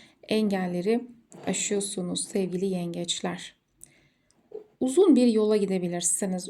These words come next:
Uzun bir yolda bir yere gidip çok önemli bir kişiyi sizin için ziyaret edebilirsiniz.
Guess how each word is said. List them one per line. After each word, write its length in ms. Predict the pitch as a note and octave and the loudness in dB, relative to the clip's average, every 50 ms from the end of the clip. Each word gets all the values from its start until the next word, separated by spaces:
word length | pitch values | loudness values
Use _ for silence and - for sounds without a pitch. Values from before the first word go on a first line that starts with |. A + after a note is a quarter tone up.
| - - | -6 -6
Uzun 380 | A3 G3+ G#3 B3+ C#4 C4 A#3 | -4 -2 2 4 4 6 4
bir 120 | G#3+ A3 G#3 | 4 0 0
yolda 500 | G3+ G3+ G3+ G3 F#3+ F#3+ F#3 G3+ G3+ G3 | 0 0 0 0 -2 -2 -4 -4 -4 -2
bir 140 | G3+ G3+ | -2 -2
yere 420 | G3 F#3+ F#3+ F#3 F3 F3+ F3+ F3+ F3+ - - _ _ _ _ _ _ - F#3+ F3 | -2 -2 -4 -2 -2 -2 -4 -4 -8 -12 -18 _ _ _ _ _ _ -12 -6 -4
gidip 380 | F#3+ A3 - - F3+ - - _ _ _ _ _ _ _ | -4 -2 -2 -4 -6 -8 -12 _ _ _ _ _ _ _
çok 440 | - - - D4+ D#4 D#4 - - - | -10 -2 0 2 2 2 0 -2 -2
önemli 520 | G#3 G3 G3+ G3 F#3+ F#3 F#3 F3+ F3 F3+ F#3 | -2 -2 0 -2 -2 -2 -4 -4 -6 -4 -2
bir 360 | A3 A#3+ B3 A#3+ A#3+ - - - | 0 0 0 0 -4 -8 -12 -8
kişiyi 440 | - A3 G#3 - - F#3+ F#3 F3+ | -8 -6 -6 -2 -2 -2 -2 -2
sizin 380 | F#3 - - F#3+ F#3 G#3 A#3 G#3 | -2 -2 -2 -2 -2 -2 -2 -2
için 420 | F3+ - - - - F#3 F#3 F#3+ | -4 -6 -8 -10 -8 -8 -8 -8
ziyaret 480 | - F3+ F3+ G3 F#3 F3+ F3 F3+ F3+ - | -8 -6 -4 -4 -4 -4 -6 -6 -8 -8
edebilirsiniz. 800 | F3+ F3+ - - - - - - - - - - - - - | -8 -8 -8 -10 -10 -10 -10 -10 -10 -10 -8 -4 -4 -4 -4